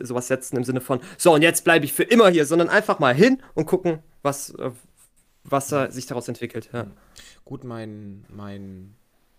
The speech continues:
Speaker 2: ich weiß nicht, Großonkel, ja, doch, so nennt man das. Ähm, der ist neunzehnhundertfünfundfünfzig war's, glaub ich, ist er, äh, also,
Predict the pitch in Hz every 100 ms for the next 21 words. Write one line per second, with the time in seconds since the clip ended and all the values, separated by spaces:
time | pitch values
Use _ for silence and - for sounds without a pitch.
0 | _ 107 - 113 - - 110 196 - -
1 | 127 - - 151 160 160 _ _ 101 98
2 | 127 135 _ - 127 - 104 104 143 147
3 | 151 156 _ _ _ _ _ _ _ -
4 | 107 107 107 104 101 _ _ _ _ _
5 | _ 107 104 104 107 101 - 101 104 -
6 | - - 107 107 123 135 123 113 - 123
7 | 120 117 147 - 143 98 95 - 95 95
8 | 117 - _ _ - 107 110 107 104 101
9 | 104 _ _ _ _ - - - 98 92
10 | 98 98 90